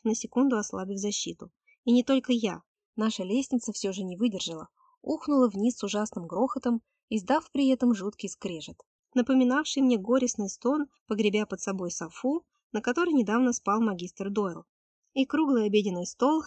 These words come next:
заваленный свитками и книгами, что мы с ним так старательно разбирали.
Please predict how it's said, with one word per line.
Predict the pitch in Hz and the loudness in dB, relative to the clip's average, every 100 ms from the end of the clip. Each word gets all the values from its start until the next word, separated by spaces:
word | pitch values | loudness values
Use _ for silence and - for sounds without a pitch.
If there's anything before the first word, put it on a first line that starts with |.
| - | -6
заваленный | 202 196 208 277 262 208 | -6 -2 0 2 2 2
свитками | - 214 - 190 170 | -2 -6 -6 -8 -8
и | |
книгами, | - 220 269 269 254 - _ _ | -2 2 4 4 2 -2 _ _
что | - 226 | -4 0
мы | 208 | 0
с | - | 0
ним | 196 | -4
так | 180 294 - | -4 -6 -6
старательно | - 175 180 196 185 | -8 -6 -4 -6 -6
разбирали. | 185 185 190 165 151 | -6 -6 -6 -6 -10